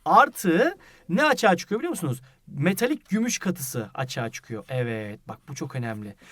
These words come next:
Bak burada şöyle bir şey var. İki mol metalik gümüş açığa çıkarken bir mol, e, aldehit tepkimeye girmiş. Bak burası önemli. Bir de su açığa çıkıyor tabii. Onu yazabiliriz. Problem değil ama burası önemli. Mesela buna bakalım. Bak bu da ne gene aynı şekilde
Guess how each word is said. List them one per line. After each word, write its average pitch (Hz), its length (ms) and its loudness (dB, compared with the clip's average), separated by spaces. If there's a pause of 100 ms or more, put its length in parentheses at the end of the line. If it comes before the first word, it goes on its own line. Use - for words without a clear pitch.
(140)
Bak 226 200 6
burada 330 280 4
şöyle 285 340 -2
bir 170 60 0
şey 147 200 -2
var. 285 200 2 (360)
İki 190 260 2
mol 277 240 8
metalik 226 500 0
gümüş 233 300 -4
açığa 175 300 2
çıkarken 233 600 0 (240)
bir 254 300 -2
mol, 185 280 4 (400)
e, 120 720 0 (100)
aldehit 123 420 2
tepkimeye 117 400 -6
girmiş. 101 440 -10
Bak 117 180 -8
burası 147 260 -4
önemli. 135 300 -2
Bir 233 40 -6
de 320 100 0
su 330 180 0
açığa 175 280 4
çıkıyor 131 240 -6
tabii. 190 180 -8
Onu 240 160 -4
yazabiliriz. 226 720 0
Problem 165 460 0
değil - 180 -6
ama 135 180 -6
burası 143 280 -6
önemli. 117 340 -8 (280)
Mesela 220 280 4
buna 262 220 4
bakalım. 220 320 2
Bak 180 200 2
bu 226 80 -4
da 226 80 2
ne 185 100 2
gene 151 200 0
aynı 147 160 0
şekilde 165 380 -2